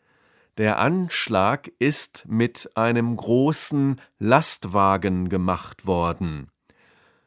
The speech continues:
Der Täter ist mit dem Lastwagen auf den Weihnachtsmarkt gefahren. Er ist schnell gefahren. Er hat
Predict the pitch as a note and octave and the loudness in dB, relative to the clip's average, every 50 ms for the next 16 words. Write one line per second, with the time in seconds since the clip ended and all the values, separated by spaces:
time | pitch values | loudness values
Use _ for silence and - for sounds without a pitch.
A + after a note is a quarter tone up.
0 | _ _ - F#2 F2+ F2 E2 E2 - - - A#2 A2 A2+ C3 C3+ - - - G2+ | _ _ -4 -2 -2 0 -2 -4 -6 -4 0 2 4 4 4 4 2 0 2 2
1 | G#2 A#2 B2+ - - G#2+ C3 - - - - - F#2 G2 A2 C3 - - - - | 2 2 0 -2 -4 -2 -2 -2 -4 -6 -8 -8 -4 -2 0 0 -2 -2 -6 -2
2 | - A#2 A2+ A2+ A2+ A2 G#2 G#2 A2+ B2+ C#3+ - - _ - A2+ G#2 G2 G2 G2+ | 0 0 2 2 0 0 0 0 0 0 -2 -4 -8 _ -4 -2 0 2 2 0
3 | G2+ A2 A2+ B2 B2+ - - _ _ _ - G2+ G#2+ A#2 B2 - - - C3 B2 | 0 -2 -4 -4 -6 -8 -10 _ _ _ 0 2 2 2 2 -2 -4 -2 -2 0
4 | A#2+ A#2+ A2 A2+ A#2 A#2+ C3+ C#3+ C#3 C3 A2+ G#2 - - - _ - - - - | 0 0 2 2 4 4 4 2 2 0 0 -2 -2 -8 -16 _ -8 -6 -6 -2
5 | A2+ G#2+ G2+ F#2+ F2+ F2 - - - - - - _ - G#2 F#2+ - - - G2+ | 0 0 2 2 0 -2 -4 -10 -16 -16 -16 -10 _ -4 -4 -4 -4 -4 -2 0
6 | F#2 F2+ F2+ F2 D#2+ E2+ D#2+ D2 C#2 - _ _ _ _ _ _ _ _ _ _ | 0 0 0 -2 -4 -6 -6 -8 -10 -12 _ _ _ _ _ _ _ _ _ _
7 | _ _ _ _ _ _ _ _ _ _ _ - G#2+ A2 A2 - - B2+ B2 - | _ _ _ _ _ _ _ _ _ _ _ 0 2 2 2 2 0 -2 -2 -2
8 | - - - - _ _ _ - - - - - C#3 C3 C3 C3+ C#3+ D3 C3 G#2+ | -2 -4 -8 -12 _ _ _ -14 -8 -6 -4 0 2 4 6 6 6 6 4 2
9 | F#2 - _ _ _ - A2 F#2+ - - - G#2 F#2+ F#2 F2 E2+ D#2 D#2+ D#2+ D2+ | 0 -4 _ _ _ -6 -6 -6 -6 -4 -2 0 0 2 0 0 -2 -6 -8 -8
10 | C#2+ C2+ C2 _ _ _ _ _ _ _ _ _ _ _ _ _ _ _ - G2+ | -10 -12 -16 _ _ _ _ _ _ _ _ _ _ _ _ _ _ _ 0 0
11 | G2+ G2+ G2 - - B2+ C3+ - - - - - | 0 0 0 -2 0 -2 -2 -2 -2 -10 -14 -14